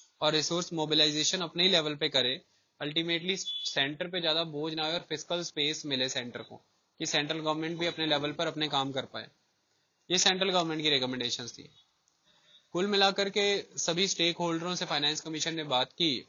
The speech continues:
और फिर अपने नतीजे तक पहुंचे। उन्होंने नतीजा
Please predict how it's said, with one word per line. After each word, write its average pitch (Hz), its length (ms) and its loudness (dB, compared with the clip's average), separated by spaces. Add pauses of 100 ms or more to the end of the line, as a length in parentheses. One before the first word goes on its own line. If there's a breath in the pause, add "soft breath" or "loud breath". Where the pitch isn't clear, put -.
और 139 220 0
फिर 139 160 0
अपने 143 220 0
नतीजे 135 440 -2
तक - 200 -2
पहुंचे। 147 360 -2 (640)
उन्होंने 156 280 0
नतीजा 147 600 0